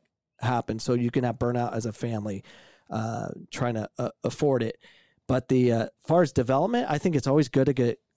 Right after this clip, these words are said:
good competition in, um, and push yourself to the, the highest levels that is offered to you. If you're in a position where it's okay to make a mistake, you don't have to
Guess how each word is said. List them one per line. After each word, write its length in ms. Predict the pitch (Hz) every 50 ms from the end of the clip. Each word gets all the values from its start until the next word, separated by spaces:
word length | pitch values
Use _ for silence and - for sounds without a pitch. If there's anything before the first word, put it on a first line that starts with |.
| _ -
good 220 | 139 135 139 -
competition 640 | 160 156 160 - 165 - - 127 117 - - 117 113
in, 260 | 110 113 120 123 - _ _ _ _ _ _ _ _ _ _ _ _ -
um, 540 | 117 107 107 113 113 98 101 104 - - - _ _ _ -
and 280 | 120 120 117 113 113 - _
push 260 | - - 151 160 -
yourself 460 | - 135 - - 135 131 123 - - - _ _ _ _
to 120 | - 127
the, 240 | 113 113 117 104 - - _ _
the 100 | - 110
highest 360 | - - 131 135 139 123 - 135
levels 400 | 127 123 120 123 120 113 - -
that 240 | 120 113 107 - - _ _ _
is 260 | 151 135 135 139 131 - -
offered 420 | 117 120 117 120 - - 170 165 -
to 140 | - 202
you. 220 | 208 208 208 214 - _ _ _ _ _ _ _ _ _ _ _ _ _ _ _ _ _ _ -
If 220 | 143 139 135 -
you're 160 | 143 139 135 131
in 60 | 131
a 40 | 120
position 540 | - 131 120 123 147 135 - - 139 123
where 160 | 120 113 113 113
it's 140 | - -
okay 280 | 131 117 117 - 127 120
to 80 | 120 117
make 280 | 113 113 110 - -
a 20 | 123
mistake, 540 | 113 - - - 113 107 107 107 107 -
you 80 | 120 110
don't 140 | 120 120 113
have 220 | 117 113 110 - -
to 180 | 123 113 -